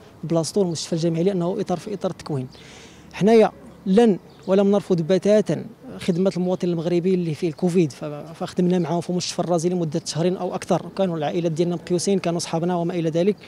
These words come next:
وحنا مستعدين أننا نعاودوا نخدموا لا قدر الله رجعت هذه الجائحة وما إلى ذلك، ولكن كما كنقولوا في داخل أسوار المستشفى الجامعي وتحت تأطير الأساتذة ديالنا. غير، آه، بغيت نشير بأن القرارات الأحادية ديال، آه،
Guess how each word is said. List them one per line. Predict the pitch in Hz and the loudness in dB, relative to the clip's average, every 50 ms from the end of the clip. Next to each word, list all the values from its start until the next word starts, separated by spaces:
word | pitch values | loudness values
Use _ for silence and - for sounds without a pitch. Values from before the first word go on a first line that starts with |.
| - - - - - - - | -20 -20 -18 -18 -10 -8 -2
وحنا | 175 190 220 233 | 0 2 4 4
مستعدين | 233 - - - 208 226 214 175 156 147 147 185 202 214 226 214 185 214 226 240 208 | 4 2 2 4 4 6 6 4 2 2 4 6 8 8 8 8 6 2 -2 -6 -6
أننا | 180 175 185 190 | -2 0 2 2
نعاودوا | 190 190 175 151 185 208 208 196 214 | 2 2 4 6 6 6 6 6 4
نخدموا | - - 190 190 196 196 202 | 4 4 4 4 6 6 4
لا | 196 | 4
قدر | - - 190 175 160 196 196 | 4 2 2 4 6 6 6
الله | 196 185 180 190 190 190 180 143 143 139 - - - - - - - | 6 6 6 6 6 6 4 2 -2 -8 -12 -16 -18 -18 -10 -2 0
رجعت | 185 170 160 175 175 - | 2 2 4 4 2 2
هذه | 185 175 | 2 2
الجائحة | 175 190 220 208 165 - 185 190 196 | 2 2 2 2 0 2 4 4 4
وما | 185 175 170 185 190 | 4 4 2 0 0
إلى | 175 160 156 | 0 2 2
ذلك، | 156 147 131 143 - - | 2 0 0 -4 -6 -4
ولكن | 190 170 165 156 - 185 165 156 - - | -2 -2 -2 0 0 -2 -2 -2 -4 -6
كما | 175 175 175 170 | -4 -2 -2 -2
كنقولوا | 180 175 165 156 160 160 180 190 190 - - - - - - - - - - - | -2 -2 -2 0 0 0 0 -2 -4 -8 -14 -20 -20 -20 -20 -20 -20 -20 -20 -20
في | - - - - 170 | -18 -14 -8 0 4
داخل | 185 220 196 - 214 220 | 4 4 6 4 2 2
أسوار | 214 165 - 196 202 196 | 2 0 2 2 2 4
المستشفى | 190 180 - - - | 2 2 0 0 0
الجامعي | 180 156 165 170 160 160 156 170 196 | 2 2 2 2 4 4 4 4 4
وتحت | 196 175 143 - - - - | 2 0 -4 -10 -14 -14 -14
تأطير | - 202 - 185 | -8 -4 -2 -2
الأساتذة | 185 196 170 185 175 147 165 156 147 | 0 0 0 0 0 2 2 0 0
ديالنا. | 127 139 147 131 - - - - - - - - - - - - - - 151 | 0 -2 -4 -4 -8 -12 -16 -20 -20 -20 -20 -20 -20 -20 -20 -20 -12 -6 0
غير، | 147 175 240 254 247 247 | 6 6 8 8 10 10
آه، | 233 233 233 226 226 226 | 10 10 10 10 8 8
بغيت | 220 180 208 226 208 | 6 4 4 4 4
نشير | 175 - 165 151 143 151 | 4 4 4 2 0 0
بأن | 151 190 214 202 202 202 185 | 0 0 2 4 4 4 4
القرارات | 156 139 160 160 - - 214 214 202 165 147 - - | 2 0 -4 -6 0 4 6 6 6 4 2 0 -2
الأحادية | - 139 - 202 208 170 165 151 - - - - - - - | -4 0 2 2 2 2 2 0 -2 -4 -12 -20 -18 -12 -6
ديال، | 170 170 175 180 170 170 | -2 0 2 2 2 0
آه، | 160 156 151 147 - 139 113 104 98 - 85 - - - 226 | -2 -2 -4 -6 -8 -10 -12 -12 -14 -14 -14 -14 -14 -14 -10